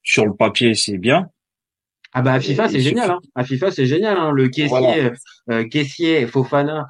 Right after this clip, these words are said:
Speaker 2: et, euh, et Sangaré, franchement, c'est parfait. Par contre, est-ce que c'est vraiment complémentaire ? C'est là la vraie question, c'est, c'est, c'est là la vraie
Speaker 1: Bah, en
Speaker 2: difficulté,
Speaker 1: fait,
Speaker 2: je pense.
Speaker 1: en fait, il suffit que Sangaré soit en méforme pour
Speaker 2: Mhm.
Speaker 1: qu'on sente tout de suite la carence du milieu de terrain.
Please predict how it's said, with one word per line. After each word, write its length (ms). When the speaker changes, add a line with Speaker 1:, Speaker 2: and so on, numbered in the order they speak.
Speaker 2:
et, 240
euh, 220
et 100
Sangaré, 500
franchement, 460
c'est 160
parfait. 320
Par 200
contre, 200
est-ce 100
que 100
c'est 160
vraiment 340
complémentaire ? 720
C'est 80
là 160
la 100
vraie 180
question, 300
c'est, 340
c'est, 200
c'est 140
là 120
la 120
vraie 160
Speaker 1:
Bah, 180
en 140
Speaker 2:
difficulté, 140
Speaker 1:
fait, 60
Speaker 2:
je 60
pense. 180
Speaker 1:
en 180
fait, 220
il 80
suffit 420
que 420
Sangaré 580
soit 180
en 100
méforme 500
pour 140
Speaker 2:
Mhm. 60
Speaker 1:
qu'on 160
sente 380
tout 120
de 60
suite 260
la 160
carence 420
du 140
milieu 180
de 60
terrain. 300